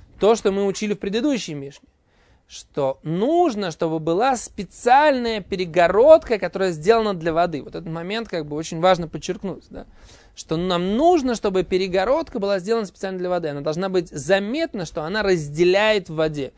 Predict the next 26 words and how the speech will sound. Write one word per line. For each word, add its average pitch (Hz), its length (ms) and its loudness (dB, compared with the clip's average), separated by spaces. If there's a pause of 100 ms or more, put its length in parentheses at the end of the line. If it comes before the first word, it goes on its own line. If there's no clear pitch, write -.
(340)
Вот 151 100 -6
этот 190 120 -2
момент 208 280 -4
Раши 185 240 -2
очень, 160 320 -8
э, 143 200 -8
очень 151 280 -8
чётко 202 380 0
подчёркивает 151 580 -4
здесь, 160 280 -8 (300)
объясняет 143 440 -6
эту 151 100 -8
мишну, 240 300 -6
и 247 100 -2
это 190 140 -8
проливает 185 480 0
нам, 208 260 -6 (140)
э, 165 260 -2
новый, 226 560 2
более 208 400 0
яркий 240 460 2
свет 262 360 0
на 220 140 -4
предыдущую 180 540 4
мишну. - 220 -14 (1600)
Окей. 175 400 -8